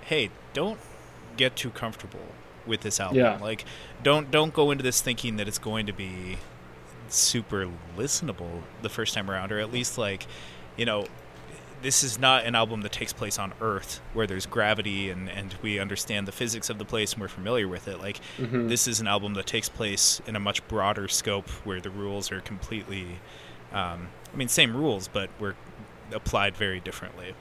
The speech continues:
Speaker 1: So,
Speaker 2: Mm-hmm.
Speaker 1: yeah.
Speaker 2: Yeah, and I, this was, this was the first song that I listened to. I listened to, like, the first half of the album, and this is the first song that I came back to and listened to multiple times.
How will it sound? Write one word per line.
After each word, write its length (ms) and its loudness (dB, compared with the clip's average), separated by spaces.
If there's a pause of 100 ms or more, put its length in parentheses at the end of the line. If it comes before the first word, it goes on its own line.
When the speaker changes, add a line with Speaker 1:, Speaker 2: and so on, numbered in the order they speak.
(280)
Speaker 1:
So, 360 0 (540)
Speaker 2:
Mm-hmm. 380 4 (480)
Speaker 1:
yeah. 260 10
Speaker 2:
Yeah, 200 12
and 120 4
I, 300 10 (120)
this 260 6
was, 400 2
this 180 4
was 140 4
the 100 8
first 320 4
song 460 6 (1300)
that 120 10
I 80 12
listened 400 4
to. 300 8
I 160 12
listened 300 6
to, 60 6
like, 140 10
the 80 0
first 280 4
half 260 6
of 80 2
the 80 8
album, 440 4 (360)
and 120 6
this 200 4
is 60 -2
the 100 4
first 280 6
song 200 4
that 100 2
I 60 4
came 260 0
back 240 4
to 140 2
and 100 -2
listened 360 -2
to 200 -2
multiple 400 -4
times. 540 -4